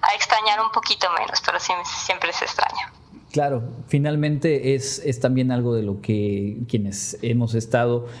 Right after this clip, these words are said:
Speaker 2: digamos, permanentemente en nuestra ciudad de origen, eh, reconocemos, admiramos de, del esfuerzo que requieren trayectorias y experiencias como la de usted, la que nos ha compartido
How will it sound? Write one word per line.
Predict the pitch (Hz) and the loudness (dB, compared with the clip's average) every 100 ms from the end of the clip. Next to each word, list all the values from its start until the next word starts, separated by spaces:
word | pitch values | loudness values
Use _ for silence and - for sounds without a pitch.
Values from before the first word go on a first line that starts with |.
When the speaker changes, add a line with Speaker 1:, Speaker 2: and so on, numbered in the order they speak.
| - | -2
Speaker 2:
digamos, | 135 143 156 | 2 2 2
permanentemente | - 156 131 131 151 160 147 147 139 151 - | 0 0 2 2 0 0 2 2 2 2 2
en | 123 117 | 2 4
nuestra | 113 113 117 | 2 0 -2
ciudad | 113 127 120 | 0 0 2
de | 123 | 0
origen, | 123 139 - 156 156 - | 0 -2 -2 -2 -4 -8
eh, | 110 107 110 | -6 -4 -2
reconocemos, | 123 127 127 120 127 135 | 2 2 2 2 2 2
admiramos | 120 117 117 117 120 127 - | 0 2 2 4 2 0 -2
de, | 117 101 104 113 | -2 0 -2 -4
del | 117 117 101 | -4 -4 -2
esfuerzo | 101 - 131 123 131 | -2 2 2 4 -2
que | 120 | 0
requieren | 113 110 110 131 139 165 - - - | 0 0 2 0 0 -4 -8 -20 -6
trayectorias | 120 110 110 107 131 131 117 | 0 2 2 2 2 2 0
y | |
experiencias | 117 113 117 120 131 | 0 0 2 0 0
como | 110 107 | 0 0
la | 101 98 | 2 0
de | 101 | 0
usted, | - 151 | 0 0
la | 147 | 0
que | 104 | 0
nos | 104 104 | 0 0
ha | 117 | 0
compartido | 113 107 104 117 113 113 | 0 0 0 2 2 0